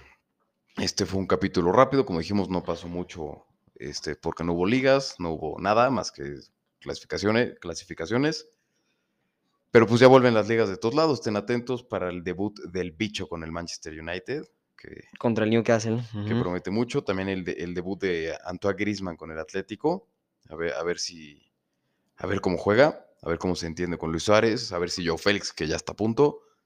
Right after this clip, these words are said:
Speaker 2: Y a ver si Messi ya juega con Neymar y Mbappé juntos,
Speaker 1: A
Speaker 2: los
Speaker 1: ver si ya
Speaker 2: tres.
Speaker 1: juega el, el tridente, porque acuérdense que la vez pasada no jugaron juntos, porque entró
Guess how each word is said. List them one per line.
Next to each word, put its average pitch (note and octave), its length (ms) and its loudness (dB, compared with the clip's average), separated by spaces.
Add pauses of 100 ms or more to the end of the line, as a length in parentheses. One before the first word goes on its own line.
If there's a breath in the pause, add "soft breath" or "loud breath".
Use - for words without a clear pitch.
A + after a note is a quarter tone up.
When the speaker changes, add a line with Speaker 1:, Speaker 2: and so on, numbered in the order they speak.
(360)
Speaker 2:
Y C3+ 160 6
a B2 60 12
ver A#2+ 120 10
si B2 120 6
Messi C3 340 8
ya A#2+ 140 8
juega A#2 260 8
con G2+ 400 0
Neymar G#2+ 320 4
y A2 80 4
Mbappé G#2 240 2
juntos, C#3 420 -6
Speaker 1:
A G#2 60 -8
Speaker 2:
los G#2 80 -2
Speaker 1:
ver F2+ 80 -2
si - 60 2
ya B2 60 2
Speaker 2:
tres. - 100 -4
Speaker 1:
juega E2+ 380 -2
el, D#2 120 -12
el E2+ 180 -10
tridente, A#2 520 -2
porque E2 260 -8
acuérdense E2+ 340 -6
que E2 60 -16
la E2+ 60 -8
vez E2 100 -12
pasada E2 280 -8
no D#2 120 -8
jugaron D#2 260 -6
juntos, G#2 500 -4 (220)
porque - 280 -20
entró E2 600 -10